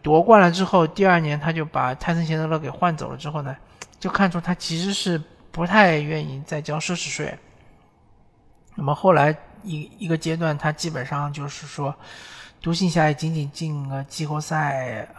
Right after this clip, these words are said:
呃，首轮的样子，就再也没有呈现过，呈现出有这个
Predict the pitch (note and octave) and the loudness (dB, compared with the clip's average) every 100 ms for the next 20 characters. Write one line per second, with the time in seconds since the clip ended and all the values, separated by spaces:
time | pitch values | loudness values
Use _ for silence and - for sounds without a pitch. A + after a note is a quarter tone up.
0 | - C3+ - C#3 A#2+ C3+ G3 F3+ C#3 B2+ | -2 -2 -2 -6 -4 -2 0 2 0 -4
1 | B2 - D3+ - G3 D3+ C#3 D3 B2+ A#2+ | -10 -8 -6 0 2 2 0 0 -2 -6
2 | B2 - - - D3+ F3 D3 C#3+ C#3 C3 | -10 -16 -10 -4 -2 -2 -2 -4 -4 -4
3 | D#3 D#3+ D3 E3+ F3+ D#3+ - D#3 A2+ - | -8 -8 -4 -2 -2 -4 -6 -8 -8 -10
4 | D#2 - - - - - | -8 -6 -4 -6 -8 -12